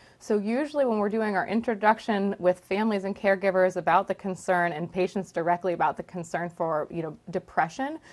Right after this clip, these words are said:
we do wanna talk about the limits of confidentiality in that space, as patients really do expect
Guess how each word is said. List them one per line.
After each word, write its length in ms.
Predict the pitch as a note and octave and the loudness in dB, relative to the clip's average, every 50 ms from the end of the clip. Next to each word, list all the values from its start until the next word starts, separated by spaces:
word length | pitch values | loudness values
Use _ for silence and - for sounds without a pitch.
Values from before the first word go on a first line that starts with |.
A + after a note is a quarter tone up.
| - - - | -20 -12 -4
we 120 | - A3+ A3+ | 0 0 0
do 220 | F#3+ - A3+ C#4+ | 2 0 -2 -2
wanna 240 | D#4 G4 F#4+ E4+ A#3+ | 0 2 2 0 0
talk 380 | A#3 - - - - G3+ - | -2 -4 -2 0 0 0 2
about 460 | - A3 F3+ F#3 E3+ E3+ F3 F3 F3 E3 | 0 0 2 4 4 4 4 2 2 0
the 100 | F#3+ F3 | 0 0
limits 420 | D#3 E3+ E3 F3 G3+ B3 C4 - | 0 0 -2 0 -2 -2 -2 -4
of 140 | D4+ A#3 - | -6 -8 -8
confidentiality 1120 | - - G#3 G3+ G3+ - A3 G#3 G3 G#3 G3+ - - A3+ F3+ E3+ E3+ F#3 G#3+ A3+ A3 G3+ | -4 -2 -2 -2 -2 -2 -2 0 0 0 -2 -2 -2 0 2 4 4 4 4 2 0 0
in 160 | G3 F#3+ G3 | 0 0 0
that 160 | F#3 F3 F#3 - | -2 -2 -4 -6
space, 340 | - - A3+ A3 A3 A3 | -4 0 2 2 2 2
as 140 | F#3+ E3+ E3+ | 0 -4 -4
patients 400 | - G#3+ A#3 C4 A#3+ D4 B3+ A#3+ | -2 -2 -2 -2 0 -2 -4 -2
really 200 | G3+ G3 G3+ G3+ | -2 0 0 0
do 200 | G3 F3 F3+ E3 | 0 0 0 -2
expect 480 | E3 D#3+ - - - A3 G#3+ G#3 - | -2 -4 -2 0 2 2 2 2 -2